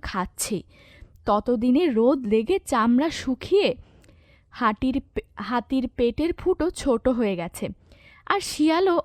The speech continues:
অনেক খেয়ে মোটা হয়ে গেছে। তখন ভারী মুশকিল হলো। সে অনেক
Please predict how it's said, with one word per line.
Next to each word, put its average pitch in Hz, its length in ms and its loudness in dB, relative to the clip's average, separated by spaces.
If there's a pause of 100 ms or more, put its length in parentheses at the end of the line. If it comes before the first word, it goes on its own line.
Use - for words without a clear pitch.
অনেক 233 380 2
খেয়ে 339 180 0
মোটা 214 400 2
হয়ে 208 240 -2
গেছে। 175 340 -10 (540)
তখন 392 380 2
ভারী 240 480 2
মুশকিল 240 440 2
হলো। 196 260 -4 (560)
সে - 300 0
অনেক 240 380 4